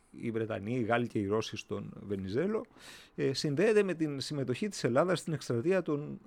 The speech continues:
Δαρδανελίων. Αυτό δεν συνέβη, ο Βενιζέλος υποχρεώθηκε σε,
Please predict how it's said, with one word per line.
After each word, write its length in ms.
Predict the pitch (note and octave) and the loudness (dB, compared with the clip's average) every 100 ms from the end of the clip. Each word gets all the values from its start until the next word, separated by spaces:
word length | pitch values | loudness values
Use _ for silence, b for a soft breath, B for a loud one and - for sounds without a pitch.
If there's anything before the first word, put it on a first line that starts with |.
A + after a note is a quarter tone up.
| - | -2
Δαρδανελίων. 680 | B2+ A2+ A#2+ A2+ G#2+ G2+ E2 - _ _ b b b b | 0 2 2 2 2 0 -4 -16 _ _ b b b b
Αυτό 280 | D3+ - F#3 | -2 4 6
δεν 140 | F3 | 6
συνέβη, 460 | E3 B2+ B2 E3+ F#3+ | 4 2 4 6 6
ο 60 | |
Βενιζέλος 580 | C#3+ C3+ A#2+ C#3 B2 - | 4 4 4 4 2 -2
υποχρεώθηκε 600 | B2 - - A#2 A2 - | -8 -8 -2 0 0 -6
σε, 240 | A2 A2+ | -6 -4